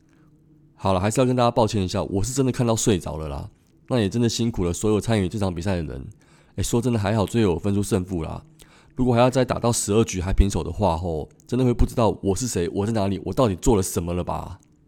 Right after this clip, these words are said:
好，五月二十号礼拜四呢，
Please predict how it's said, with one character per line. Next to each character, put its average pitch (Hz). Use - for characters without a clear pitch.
好， 156
五 127
月 180
二 190
十 139
号 151
礼 107
拜 135
四 131
呢， 104